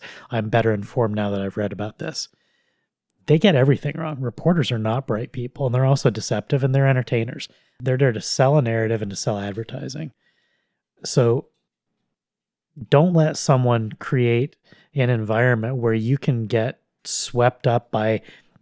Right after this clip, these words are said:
someone saying, "I can't believe anything, it's all lies." Just as you shouldn't be falling for everything that the newspaper prints or anything else.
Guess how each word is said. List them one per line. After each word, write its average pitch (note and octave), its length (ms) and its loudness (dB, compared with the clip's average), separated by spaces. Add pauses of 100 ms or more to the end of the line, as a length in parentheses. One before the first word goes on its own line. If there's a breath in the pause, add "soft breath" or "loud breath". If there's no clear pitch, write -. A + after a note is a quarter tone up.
someone A#2 360 -2
saying, A#2+ 340 0
"I B2+ 120 0
can't D3 320 2
believe B2 240 2
anything, A#2 400 0
it's G#2+ 160 -4
all A2 220 0
lies." D3 460 -8 (880 soft breath)
Just D3 300 4
as B2+ 140 2
you C3 80 0
shouldn't D3 300 2
be B2 100 2
falling A#2 360 2
for B2 140 -2
everything A#2+ 380 0
that A#2+ 100 -2
the A#2 100 -4
newspaper A2+ 520 -2
prints G#2+ 320 -8
or B2 40 -4
anything A2+ 320 -6
else. - 300 -10